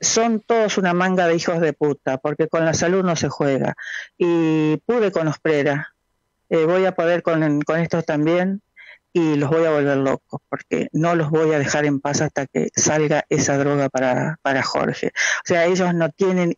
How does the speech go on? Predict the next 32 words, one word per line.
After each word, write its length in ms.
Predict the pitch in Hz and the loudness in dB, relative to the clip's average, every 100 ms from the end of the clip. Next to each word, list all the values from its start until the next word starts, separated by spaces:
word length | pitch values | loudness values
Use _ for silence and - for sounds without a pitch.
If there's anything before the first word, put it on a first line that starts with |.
| _ | _
idea, 880 | 175 151 147 143 202 233 156 127 143 - - - _ _ _ _ _ _ | 0 2 2 2 2 2 2 0 -4 -14 -20 -20 _ _ _ _ _ _
eh, 480 | - 139 135 156 - | -2 0 0 0 -2
de 240 | - 151 147 | -2 -2 0
mi 100 | 147 | 0
estudio 400 | - 156 156 151 | 0 0 0 0
jurídico 640 | 151 156 151 151 160 - | 0 0 0 0 -2 0
y 120 | 175 | 0
de 120 | 147 147 | 0 0
mi 140 | 143 | 0
trayectoria. 800 | 135 147 139 135 - 135 131 131 | 0 0 0 -2 -2 0 0 0
No 180 | 147 156 | 0 -2
tienen 460 | - 190 190 190 - - | 0 0 2 0 -2 -2
idea, 680 | 170 156 175 175 147 135 - - - | 0 2 2 2 0 -2 -6 -8 -4
porque 240 | 151 165 | 0 0
si 160 | - 165 | 0 0
no 100 | 170 | 0
una 220 | 185 165 | 0 0
persona, 580 | 151 151 - 185 151 127 | -2 -2 0 2 2 0
una 280 | 165 175 165 | 0 0 2
mocosa, 680 | 156 151 202 175 - 147 156 - - | 0 0 0 0 0 -2 -4 -6 -4
como 280 | 147 143 | 0 0
la, 520 | 135 135 131 131 135 - - - | 0 0 0 0 -2 -6 -10 -6
la 100 | 143 | -4
persona 400 | 139 - 190 180 | -2 0 0 2
que 80 | 156 | 0
me 140 | 147 | 0
llamó, 440 | 143 147 165 175 - - | 0 0 0 -2 -4 -6
que 60 | 143 | -2
se 160 | 143 | 0
llama 380 | 147 165 160 160 - - - | 2 2 2 -2 -2 -6 -4
Li 340 | 180 180 208 190 | 0 2 2 2
Wei, 480 | 165 185 220 294 | 2 2 2 0